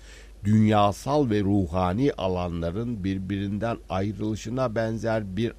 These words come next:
ayrılma başlamakla birlikte buradaki ayrılış dünya işleri ile ruhani işler arasında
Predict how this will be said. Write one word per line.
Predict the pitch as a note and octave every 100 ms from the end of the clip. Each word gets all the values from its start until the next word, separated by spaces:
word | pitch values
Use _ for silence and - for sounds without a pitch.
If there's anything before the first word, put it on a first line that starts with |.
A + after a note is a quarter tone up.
| -
ayrılma | G2 G#2 G#2 G#2 G2 F2
başlamakla | F2+ - - E2+ E2+ - E2 D#2+
birlikte | F2 D#2+ D#2 - - A2+ D3+ - - - -
buradaki | A#2 C#3+ A#2 E2 F2+ - -
ayrılış | G2 G2 F2+ F#2+ B2+ D3+ - - - -
dünya | A2 G#2+ A2+ B2
işleri | - F#2+ - - G2 C#3
ile | A2+ E2
ruhani | E2 G2 G2+ E2 F#2+ G2 B2+
işler | F#2 E2 - F#2 F#2
arasında | - F#2 F2 - F2+ F#2+ G2